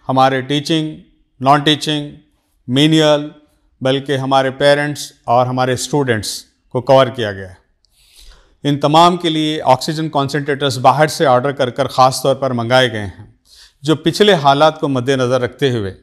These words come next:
जो महामारी की वजह से जो ऑक्सीजन की कमी पड़ी थी और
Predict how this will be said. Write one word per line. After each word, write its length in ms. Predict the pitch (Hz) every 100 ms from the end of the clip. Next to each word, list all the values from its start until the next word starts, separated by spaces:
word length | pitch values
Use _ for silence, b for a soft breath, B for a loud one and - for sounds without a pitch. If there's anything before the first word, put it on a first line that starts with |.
| _ _ _ -
जो 200 | 131 156
महामारी 520 | 135 131 151 147 147
की 120 | 147 135
वजह 240 | 131 139
से 140 | 135 127
जो 100 | 127
ऑक्सीजन 420 | 123 - 156 156
की 140 | 143 131
कमी 260 | 131 139 147
पड़ी 280 | 127 127 123
थी 160 | 101 - _ b b b b b
और 280 | 127 139 135